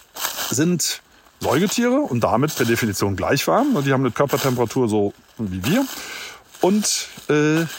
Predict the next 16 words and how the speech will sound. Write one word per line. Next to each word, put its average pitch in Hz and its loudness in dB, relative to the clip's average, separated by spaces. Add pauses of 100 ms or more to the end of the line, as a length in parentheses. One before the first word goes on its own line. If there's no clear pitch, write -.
(100)
das 170 0
stimmt 202 -2
eben 180 -2
auch 240 -2
nicht - -2
ganz. 85 -4 (600)
Jetzt 160 0
im 139 0
Winter 220 2 (320)
ist - 0
eine 147 2 (140)
Nahrungsengpasszeit 107 0
für - -2
ganz, 160 -2
ganz 143 -2
viele 127 2